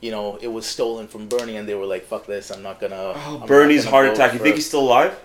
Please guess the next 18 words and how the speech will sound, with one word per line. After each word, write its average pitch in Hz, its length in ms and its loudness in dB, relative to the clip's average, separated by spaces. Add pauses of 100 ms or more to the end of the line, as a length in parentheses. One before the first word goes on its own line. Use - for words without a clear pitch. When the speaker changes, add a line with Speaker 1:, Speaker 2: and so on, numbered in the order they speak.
(240)
Speaker 1:
Yeah. 147 260 2 (240)
<laughs> 202 760 4 (500)
Yeah, 165 220 4 (120)
I 151 80 -2
Speaker 2:
Th-, 139 100 -2
Speaker 1:
think 131 140 0
Speaker 2:
has 151 160 2
there 165 100 0
Speaker 1:
he's, 170 120 2
Speaker 2:
been 151 60 -2
video 165 360 2
of 180 60 -6
him 208 140 0
Speaker 1:
he 180 120 -2
Speaker 2:
since? 175 340 0
Speaker 1:
thinks, - 240 -16
he 160 120 -8
think, 151 260 -10